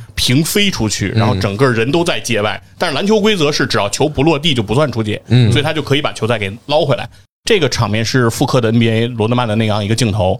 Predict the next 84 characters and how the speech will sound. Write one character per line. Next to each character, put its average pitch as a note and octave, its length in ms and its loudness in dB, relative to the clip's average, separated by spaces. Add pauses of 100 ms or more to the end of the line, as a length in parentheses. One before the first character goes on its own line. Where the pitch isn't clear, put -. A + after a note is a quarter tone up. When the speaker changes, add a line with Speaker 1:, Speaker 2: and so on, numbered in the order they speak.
Speaker 2:
嗯。 A#2 100 2
Speaker 1:
然 C3+ 120 2
后 - 160 -8 (220)
当 G#3 240 0
时 D#3+ 320 4
那 D#3 220 0
个 A2 160 0
樱 D#3 100 2
木 F3 80 2
花 F3 80 2
道 E3+ 60 0
做 E3 140 0
完 C#3 60 0
这 E3 80 0
个 E3 60 2
动 E3 180 0
作 A#2+ 120 4
之 C3 100 2
后 A#2+ 100 4
就 G#2 120 0
伤 D3 320 0
了， - 160 -4 (600)
伤 G#3 240 0
了 F#3 120 0
之 D#3+ 160 0
后， F#3+ 120 2
所 D3 200 2
以 C3 160 2 (240)
忍 G2 180 -4
痛， C#3 240 0
所 C#3+ 100 0
以 C3 60 2
就 A2 100 0
不 B2 160 -2
能 A#2+ 120 2
再 C3+ 120 0
坚 E3+ 240 -4
持， - 220 -4
所 G#2+ 100 0
以 G#2+ 40 0
就 A#2 160 2
回 A2 160 -2
到 B2+ 140 0
替 - 220 -4
补 A2 80 -2
席 G2 160 -2
说 G2+ 140 0
要 A2 80 0
休 E3+ 220 2
息 A2+ 200 0 (180)
调 - 180 -2
整 D#3 160 0
一 - 20 -6
下。 F#2+ 180 -2 (340)
那 E3+ 140 2 (220)
关 A#3 180 2
于 A3 140 4
樱 A3+ 120 2
木 A#3+ 160 6
花 F#3 140 2
道 G#3 140 2
要 G#3+ 160 2
不 F3+ 80 2
要 G3 80 2
再 G3 180 0
次 E3+ 160 0
登 A#3 220 2
场 G2+ 260 0
这 A2+ 80 -2
件 D#3 160 4
事 E3 180 2
情， A#2+ 140 2
安 D#3+ 240 2
西 F#3 180 2
其 D3+ 240 0
实 C#3+ 220 2
当 D#3 180 0
时 A#2 240 0 (220)
是 C#3 280 2
有 G2+ 220 2
过 A2+ 220 0
挣 D#3+ 180 2
扎 B2 180 0
的。 F#2+ 140 -6